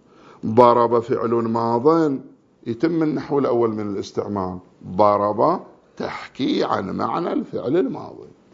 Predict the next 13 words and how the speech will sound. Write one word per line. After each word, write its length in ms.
يتم 320
هذا 220
النحو، 260
لكن 360
ما 100
يتم 280
النحو 320
الثاني، 400
تقول 340
ضرب 400
مصداق 600
للفعل 400
الماضي. 500